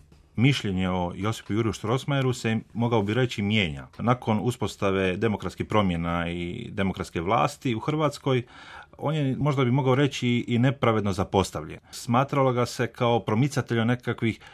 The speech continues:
južnoslavenskih ideja i zbog toga možda početkom devedesetih nije bio okarakteriziran kao nekakva velika povijesna ličnost, zapravo bio je marginaliziran. Ali kako vrijeme ide, njegov značaj je neupitan i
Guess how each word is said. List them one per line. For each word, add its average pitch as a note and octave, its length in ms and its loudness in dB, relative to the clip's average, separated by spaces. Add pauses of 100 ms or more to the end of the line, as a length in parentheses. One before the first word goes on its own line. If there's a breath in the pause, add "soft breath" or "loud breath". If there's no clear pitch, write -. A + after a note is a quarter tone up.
(120)
južnoslavenskih A#2 1040 2
ideja E2+ 500 0
i F#2+ 100 -6
zbog F#2+ 220 -4
toga C#3 300 0
možda C3+ 400 0 (300 loud breath)
početkom C3+ 340 -4
devedesetih B2 440 0
nije C3+ 240 0
bio G#2+ 360 2 (180)
okarakteriziran G#2 1080 0
kao G2+ 340 0
nekakva G2+ 460 0 (340 loud breath)
velika A2 340 2
povijesna A#2+ 360 2
ličnost, C3+ 240 -2
zapravo A#2+ 240 0
bio B2+ 80 4
je A#2 60 6
marginaliziran. F#2 720 0 (320 loud breath)
Ali G2+ 140 2
kako A#2 220 2
vrijeme D3 340 2
ide, E3+ 380 4 (140)
njegov C#3 300 4
značaj D3+ 500 2
je C#3+ 120 2
neupitan F#2 640 2 (380 loud breath)
i G#2 400 -2